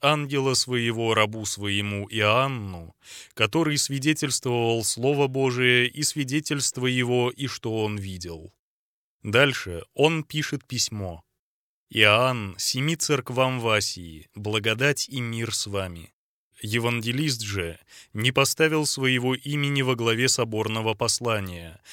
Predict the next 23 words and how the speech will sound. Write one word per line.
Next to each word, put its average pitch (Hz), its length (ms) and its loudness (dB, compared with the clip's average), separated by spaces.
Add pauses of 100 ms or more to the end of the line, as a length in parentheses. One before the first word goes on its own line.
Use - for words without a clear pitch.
(160)
но 113 200 -2
начал, 117 540 0
избегая 110 600 2
всего 110 340 -2
лишнего, 101 640 -6 (360)
прямо 151 340 6
с 143 80 -2
божественного 127 920 0
откровения 107 880 -4
тайны. 95 600 -4 (600)
"О 110 160 4
том, 143 360 2
что - 280 -4
было 101 400 2
от 98 120 -6
начала, 107 600 -2
что - 240 -6
мы 135 160 -2
слышали 147 560 0
и 139 160 -2
видели 147 380 2
очами 113 580 2
своими". 95 760 -6